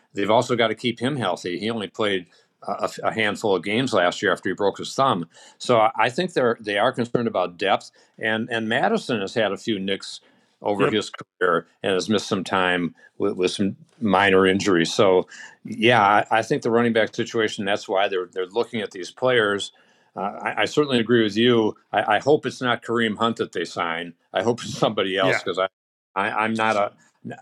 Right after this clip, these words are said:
Speaker 1: not an advocate for any, any player that has domestic violence on their resume as,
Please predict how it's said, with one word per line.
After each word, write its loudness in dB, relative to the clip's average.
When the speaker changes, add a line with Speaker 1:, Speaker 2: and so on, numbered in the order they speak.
Speaker 1:
not 2
an 0
advocate 2
for -6
any, -8
any -4
player 2
that 0
has 0
domestic -2
violence 2
on 0
their 0
resume 2
as, -4